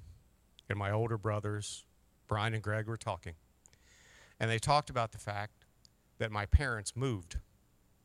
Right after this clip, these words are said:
without telling them. And they came home to an empty house,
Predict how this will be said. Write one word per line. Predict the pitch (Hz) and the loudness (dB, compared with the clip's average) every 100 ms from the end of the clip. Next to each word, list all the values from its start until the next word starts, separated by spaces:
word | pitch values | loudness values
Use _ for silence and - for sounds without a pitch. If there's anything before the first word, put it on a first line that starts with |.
| - - - - _ | -20 -20 -20 -20 _
without | 107 110 95 95 | -2 2 2 0
telling | 135 113 95 | 0 -2 -2
them. | 80 - - _ _ _ _ _ - - - - - - - _ _ _ _ _ _ _ _ _ - - - - - _ _ _ _ _ _ _ _ - | -8 -14 -20 _ _ _ _ _ -20 -20 -20 -20 -20 -20 -20 _ _ _ _ _ _ _ _ _ -20 -20 -20 -20 -20 _ _ _ _ _ _ _ _ 0
And | 113 113 | 2 4
they | 123 120 | 4 4
came | - 135 131 | 2 0 2
home | 123 175 135 127 | 4 4 4 2
to | 135 | -2
an | 120 | 0
empty | 127 117 | -2 -2
house, | 113 147 131 113 - - | 0 2 2 6 8 6